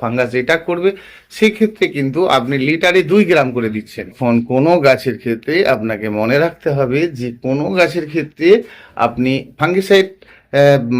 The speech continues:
মা-, জলটি দেবেন, মানে অর্থাৎ সাপ ব্যাবিষ্টনের জলের ওপরেই গাছটিকে নির্ভর করাবেন। মানে ইনডোর প্ল্যান্টের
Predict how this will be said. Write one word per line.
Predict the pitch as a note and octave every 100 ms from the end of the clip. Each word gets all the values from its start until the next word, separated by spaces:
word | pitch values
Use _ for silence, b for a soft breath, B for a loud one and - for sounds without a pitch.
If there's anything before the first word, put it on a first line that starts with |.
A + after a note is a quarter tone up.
| A#2+
মা-, | A#2+ A#2 A2 G#2+ A2 A#2+
জলটি | D#3 E3 G#3 D3+ D#3+
দেবেন, | C3 A#2+ G#2
মানে | B2 C#3+ B2+
অর্থাৎ | D3 F3 E3+ E3+ B _ -
সাপ | E3 D#3 C#3+
ব্যাবিষ্টনের | D3+ D#3+ - F3+ F#3 D#3+ B2+
জলের | D3 D#3+ D#3+ D#3+
ওপরেই | E3 G3+ F3+
গাছটিকে | D3 D3 E3 E3 C#3
নির্ভর | D#3 C#3+ E3 -
করাবেন। | A2+ G#2+ A2 A2 A#2
মানে | D3+ E3 D3
ইনডোর | D3 D#3+ D#3+
প্ল্যান্টের | E3+ E3+ F3